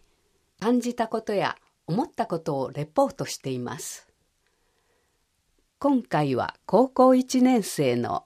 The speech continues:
後藤好美さんによる寝屋川エンジョイマラソンです。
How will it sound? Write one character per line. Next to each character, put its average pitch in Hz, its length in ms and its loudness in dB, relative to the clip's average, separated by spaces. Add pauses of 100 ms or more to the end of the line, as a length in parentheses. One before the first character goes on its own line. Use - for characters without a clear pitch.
(160)
後 151 120 -4
藤 147 100 -10 (240)
好 233 240 -2
美 220 140 -4
さ 202 180 -4
ん 202 140 -4
に 202 80 -2
よ 196 160 -4
る 180 240 -6 (320)
寝 147 100 -4
屋 185 160 0
川 180 320 -2
エ 175 100 0
ン 254 160 4
ジ 262 100 2
ョ 262 40 0
イ 254 60 -2
マ 240 160 0
ラ 180 100 -8
ソ 147 160 -4
ン 123 140 -8
で 120 160 -10
す。 - 260 -16